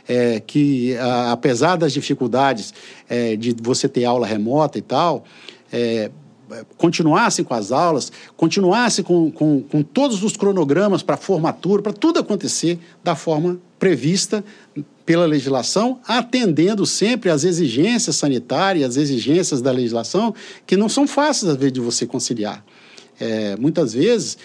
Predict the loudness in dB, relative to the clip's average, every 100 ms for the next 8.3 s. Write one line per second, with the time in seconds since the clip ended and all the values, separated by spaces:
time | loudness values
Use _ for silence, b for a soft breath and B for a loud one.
0 | B B -2 -2 0 -2 0 0 -2 -4
1 | -6 -6 -6 -2 -4 -4 -8 -8 -8 -10
2 | _ b b b -20 _ -8 -6 -6 -6
3 | -8 -8 -6 -2 -2 -2 -6 -14 -16 B
4 | B B -10 -6 0 0 2 -2 -2 -4
5 | -4 -2 0 0 0 -4 B B -6 -4
6 | 0 0 0 -4 -2 -2 0 0 0 -2
7 | 0 -2 0 0 -2 2 4 4 2 -2
8 | -4 -2 -2